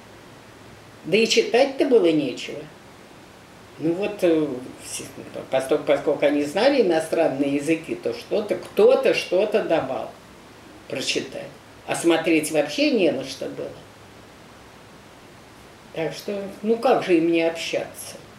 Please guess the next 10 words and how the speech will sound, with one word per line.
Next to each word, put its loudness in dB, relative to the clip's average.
Конечно, -2
конечно. -4
Ну 0
и 0
на 0
Нейгаузе 4
уж -4
Фальк -2
точно 2
ходил. -2